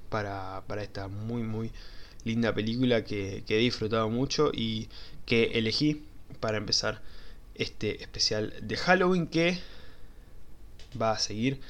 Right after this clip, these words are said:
en los próximos episodios y que me hubiera gustado que llegara un poquito antes, pero bueno... Eh, nada, no, no pude, <laughs> eh, lamentablemente. Igual, la verdad, de mi parte, estoy contento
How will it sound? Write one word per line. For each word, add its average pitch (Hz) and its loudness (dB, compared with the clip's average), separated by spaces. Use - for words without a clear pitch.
en 104 -4
los - -6
próximos 107 0
episodios 185 2
y 131 2
que 131 4
me 131 4
hubiera 156 6
gustado 120 2
que 110 -4
llegara 113 4
un 113 0
poquito 113 2
antes, 180 2
pero 123 8
bueno... 101 4
Eh, 110 0
nada, 95 0
no, 104 -2
no 104 -4
pude, 101 -4
<laughs> - -8
eh, 110 -4
lamentablemente. 113 0
Igual, 135 10
la 120 6
verdad, 131 6
de 120 -2
mi 110 -2
parte, 143 2
estoy - -6
contento 156 2